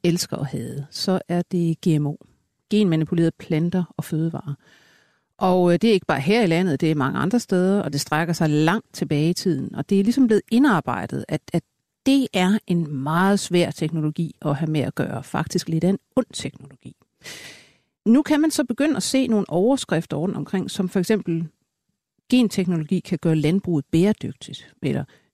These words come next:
"Ny genteknik skaber større biodiversitet." Og man spørger sig selv, om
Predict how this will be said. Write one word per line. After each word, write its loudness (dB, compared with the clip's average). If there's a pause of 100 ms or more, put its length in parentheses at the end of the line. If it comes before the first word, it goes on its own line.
(100)
"Ny 6
genteknik -2
skaber -2
større 0
biodiversitet." -6 (200)
Og -2
man 2
spørger -2
sig -4
selv, -2
om 0